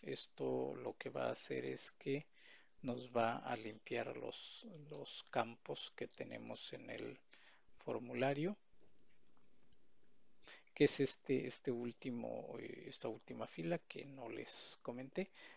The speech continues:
pero lo que va a hacer es que una, una vez que hayamos guardado los datos, vamos a limpiar estas tres, eh, estos tres campos.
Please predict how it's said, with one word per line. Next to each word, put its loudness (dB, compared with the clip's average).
pero 12
lo 6
que -4
va 4
a 4
hacer 0
es -2
que -2
una, 2
una 4
vez 2
que 0
hayamos 2
guardado 2
los 0
datos, 0
vamos 0
a 2
limpiar -2
estas -4
tres, -4
eh, -2
estos -2
tres -2
campos. -6